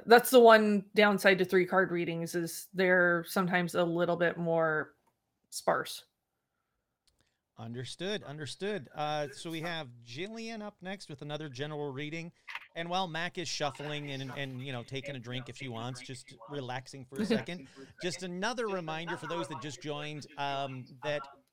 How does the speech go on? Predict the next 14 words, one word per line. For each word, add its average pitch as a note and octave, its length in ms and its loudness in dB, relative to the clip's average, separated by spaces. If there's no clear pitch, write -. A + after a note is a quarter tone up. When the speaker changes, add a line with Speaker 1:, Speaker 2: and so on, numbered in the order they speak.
Speaker 2:
I - 280 4
might G3 340 0
be A3 100 -2
getting F#3+ 300 -4
family F#3 460 -6
showing E3+ 360 -4
up D#3+ 160 0
any D#3 200 -6
minute. D#3 240 -4
If C#3 160 -6
that D#3 260 -2
is F3 240 -4
the D#3+ 120 -8
case, D#3+ 460 -8